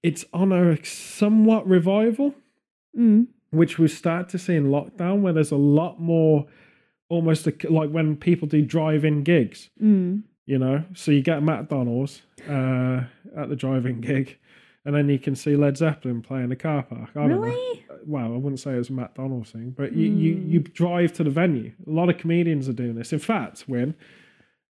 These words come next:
Speaker 1: at the, uh, Magic Castle in Hollywood, they've been running comedy shows in the car park.
Speaker 2: Oh,
Speaker 1: Yeah.
Speaker 2: that's
Speaker 1: We, we used to
Speaker 2: interesting.
Speaker 1: live right next to this, folks,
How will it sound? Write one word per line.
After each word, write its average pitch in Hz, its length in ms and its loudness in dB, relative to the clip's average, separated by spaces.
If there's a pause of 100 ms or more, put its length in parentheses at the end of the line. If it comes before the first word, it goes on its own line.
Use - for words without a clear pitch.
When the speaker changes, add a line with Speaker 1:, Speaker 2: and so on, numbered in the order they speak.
Speaker 1:
at 156 220 -4
the, 147 260 2
uh, 139 260 0
Magic 147 360 -2
Castle 135 380 -10
in 123 80 -6
Hollywood, 131 500 -2
they've 131 140 -6
been 139 200 -2
running 139 360 0 (640)
comedy 165 340 0
shows 127 360 -4
in 123 40 -8
the 123 60 -8
car 165 300 -4
park. 123 220 -10
Speaker 2:
Oh, 302 720 0
Speaker 1:
Yeah. 135 240 0 (140)
Speaker 2:
that's 139 180 -4
Speaker 1:
We, 151 80 4
we 202 180 6
used 214 160 6
to - 60 -8
Speaker 2:
interesting. 180 160 6
Speaker 1:
live 160 220 4
right 165 200 0
next 147 340 -4
to - 60 -10
this, 127 160 2
folks, 330 100 -2